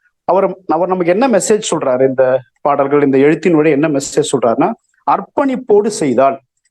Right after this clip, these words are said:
அர்ப்பணிப்போடு செய்கிற எல்லா நிகழ்வுமே, கேக்குதுங்களா சார்? கேக்குதுங்களா சார்?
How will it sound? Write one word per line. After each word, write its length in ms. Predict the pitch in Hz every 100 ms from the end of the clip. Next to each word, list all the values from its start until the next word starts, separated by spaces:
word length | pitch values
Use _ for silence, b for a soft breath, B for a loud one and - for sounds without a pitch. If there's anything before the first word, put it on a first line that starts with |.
| _ _ _ _ _ _ -
அர்ப்பணிப்போடு 640 | 156 - 214 196 - 170
செய்கிற 440 | 190 147 127 147 208 _ _ _ _ _
எல்லா 380 | - 143 180 190
நிகழ்வுமே, 720 | 165 147 147 160 165 151 147 339 _ _ _ _ _ _ 185
கேக்குதுங்களா 320 | 185 139 156 - _ _ _ _ _ _ _ _ _ _ _ _ _ _ _ _ _ _ _ _ _ _ _ _ _ _ _ _ _ _ _ _ _
சார்? 160 | - 185
கேக்குதுங்களா 340 | 214 220 151
சார்? 260 | 117 196